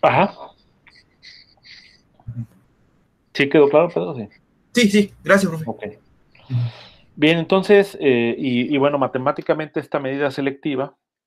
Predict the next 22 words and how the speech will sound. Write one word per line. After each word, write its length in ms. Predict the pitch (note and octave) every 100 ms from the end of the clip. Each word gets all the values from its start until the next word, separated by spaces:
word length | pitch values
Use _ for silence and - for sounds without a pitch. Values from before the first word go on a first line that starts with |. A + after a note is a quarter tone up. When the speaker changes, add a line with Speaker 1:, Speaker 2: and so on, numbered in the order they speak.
| _
Speaker 1:
si 80 | -
ustedes 220 | B2+ D3+
se 80 | D3+
fijan, 240 | C3+ C3+ C#3
aquí 180 | B2 C3+
estoy, 480 | - C3+ B2+ B2+ -
eh, 640 | A2+ G#2 G2 G2 F#2+ F2 - _ _ _ _
seleccionando 580 | - G#2+ G#2+ A#2 A#2 B2
sola-, 300 | A#2 A#2 -
solamente 400 | - B2 A2+ A2
el 40 |
estado 300 | G2+ A2+ A2
A 100 | G#2+
prima, 360 | G#2+ A#2+ B2+ F3 _ _ _ _
pero 180 | A2 G2+
eliminando 520 | G2 G2+ G#2 G#2+ G#2+
todos 200 | - G#2+
los 140 | G#2
demás. 440 | A2 F#2+ C3 - - _ _ _ _ _
Entonces, 500 | A#2 G#2+ B2+ B2+ B2+
ma-, 140 | A#2+ A2+
matemáticamente, 1080 | A#2+ A2 A#2 B2 B2+ C3+ B2+ A2+ D3+ C#3+